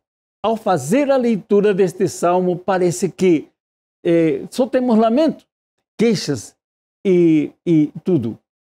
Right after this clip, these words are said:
Justamente nós estamos na galuta, sofremos ameaças, mas ainda hoje em dia,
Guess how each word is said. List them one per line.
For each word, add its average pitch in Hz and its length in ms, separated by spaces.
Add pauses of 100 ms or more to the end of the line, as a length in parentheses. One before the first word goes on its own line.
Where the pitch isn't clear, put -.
(120)
Justamente 233 880
nós 202 220
estamos 180 480
na 185 140
galuta, 139 420 (320)
sofremos 226 1200
ameaças, 180 800 (400)
mas 143 240
ainda 143 420
hoje 131 360
em 113 100
dia, 151 500